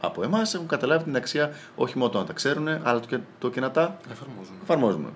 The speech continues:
Speaker 2: Πάνω απ' όλα, γι' αυτό
Speaker 1: Λοιπόν,
Speaker 2: τα μαθαίνουμε κιόλας.
Speaker 1: και με αυτούς τους ανθρώπους, ε, πιστεύω ότι μπορούν να γίνουν πολύ, πολύ ωραίες, ε, συνεργασίες, είτε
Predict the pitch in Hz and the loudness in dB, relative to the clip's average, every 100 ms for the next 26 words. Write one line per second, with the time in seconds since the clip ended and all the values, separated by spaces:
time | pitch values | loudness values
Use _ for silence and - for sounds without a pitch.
0 | - - 113 101 101 101 107 - 101 95 | -14 -12 -10 -8 -8 -2 -2 2 2 2
1 | 87 - - 113 107 101 101 98 98 - | 0 -6 -10 -12 -12 -12 -12 -12 -14 -18
2 | - - - 123 120 175 - 107 135 - | -20 -8 0 0 0 -2 0 0 -2 -2
3 | 180 - - - 160 - 214 196 - - | -4 -4 -4 -4 -4 -4 -6 -8 -10 -12
4 | - - - - - 156 151 135 139 131 | -14 -14 -16 -12 -2 0 2 4 4 4
5 | 113 135 131 107 113 117 - 101 110 98 | 2 0 0 2 2 2 2 4 4 6
6 | 92 80 - 76 69 - 92 76 69 - | 4 2 -2 -2 -2 -4 -6 -4 -4 -2
7 | 120 135 - - - - - 127 127 95 | 0 0 -4 -12 -20 -20 -6 -6 0 0
8 | 73 | 0